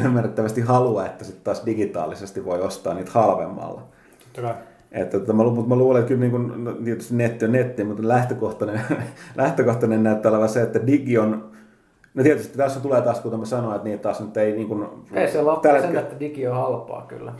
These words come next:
Speaker 1: Niin, niin, no P C on, mut sit tulee just tää, että, että vaikka nyt Steamin on kyllä tulossa se, vai onks tullut, että tavallaan sä voit digipelejä sit niinku myydä tai ja-, tai vaihtaa?
Speaker 3: Se on beetassa
Speaker 1: Se on
Speaker 3: tällä,
Speaker 1: beetassa,
Speaker 3: tällä
Speaker 1: mutta
Speaker 3: hetkellä, joo.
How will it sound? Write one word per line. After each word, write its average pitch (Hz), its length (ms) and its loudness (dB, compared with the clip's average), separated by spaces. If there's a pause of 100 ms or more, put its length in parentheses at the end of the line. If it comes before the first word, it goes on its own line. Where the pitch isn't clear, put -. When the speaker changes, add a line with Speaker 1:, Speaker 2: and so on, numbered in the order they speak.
(100)
Speaker 1:
Niin, 175 180 4
niin, 208 120 2
no 160 60 4
P - 40 -2
C 139 380 4
on, 143 80 4
mut 123 180 -2
sit 135 160 -2
tulee 127 220 6
just 127 180 2
tää, 131 180 8
että, 113 380 2
että 120 260 0
vaikka 120 200 6
nyt 131 120 -2
Steamin 131 380 0
on 123 100 0
kyllä 131 140 2
tulossa 139 400 4
se, 98 260 0 (260)
vai 127 80 2
onks 135 140 -2
tullut, 117 320 2
että 101 160 0
tavallaan 101 320 2
sä 104 80 -6
voit 104 180 0 (120)
digipelejä 95 720 -2
sit 98 200 -6
niinku 90 260 -10 (120)
myydä 101 260 -2 (140)
tai 90 200 2
ja-, 98 200 0
tai 90 200 -4
vaihtaa? 98 360 2
Speaker 3:
Se - 120 -2
on - 120 -6 (220)
beetassa 143 800 2
Speaker 1:
Se 123 60 0
on 120 60 4
Speaker 3:
tällä, 120 180 4
Speaker 1:
beetassa, 117 420 -2
Speaker 3:
tällä 113 140 -2
Speaker 1:
mutta 113 160 0
Speaker 3:
hetkellä, - 380 -12
joo. 104 200 -12